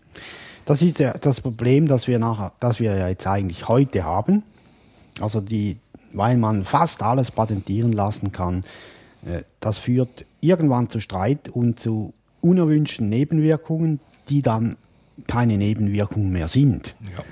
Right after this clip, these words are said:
Speaker 1: weil zum Beispiel einstweilige Verfügungen mit sogar Verkaufsverboten,
Speaker 2: Mhm.
Speaker 1: äh, ausgesprochen werden. Und das kann's ja nicht sein.
Speaker 2: Nein, und vor allem gibt es jetzt wohl,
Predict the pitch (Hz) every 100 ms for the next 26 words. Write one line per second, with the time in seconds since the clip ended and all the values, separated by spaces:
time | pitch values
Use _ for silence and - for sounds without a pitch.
0 | - 90 92 87 - 110 95 95 101 -
1 | 101 92 92 107 - - 95 95 101 92
2 | - 90 104 117 117 107 107 92 - _
3 | _ _ _ 180 214 - 123 104 - 101
4 | - 135 - 131 127 139 - 143 139 -
5 | - 123 117 156 113 113 110 107 120 -
6 | 120 123 120 - 113 107 107 117 - -
7 | - - - - 101 113 - 101 98 92
8 | 82 80 - - - - - - - -
9 | - - 117 104 110 - 113 120 117 -
10 | - 131 120 123 120